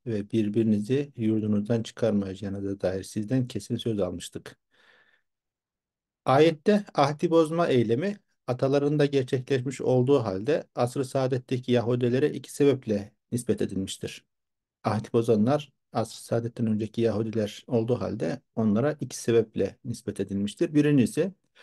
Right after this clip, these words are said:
sonraki Yahudilerin atalarının eylemine rıza göstermeleri.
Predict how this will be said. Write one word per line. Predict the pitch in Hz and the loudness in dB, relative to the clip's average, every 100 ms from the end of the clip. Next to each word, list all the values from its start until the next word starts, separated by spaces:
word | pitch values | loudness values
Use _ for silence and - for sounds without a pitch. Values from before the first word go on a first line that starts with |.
| - - - | -20 -20 -10
sonraki | - 135 156 151 190 | 0 2 2 0 2
Yahudilerin | 160 120 120 117 107 104 104 - | 4 4 2 0 0 0 -2 -6
atalarının | 127 127 120 123 127 147 151 - | -6 -2 2 2 2 0 -4 -2
eylemine | 113 110 110 127 156 | -2 0 0 0 0
rıza | 120 123 123 120 | -2 2 4 2
göstermeleri. | 107 - 104 90 87 82 78 | 0 -6 -8 -8 -8 -8 -12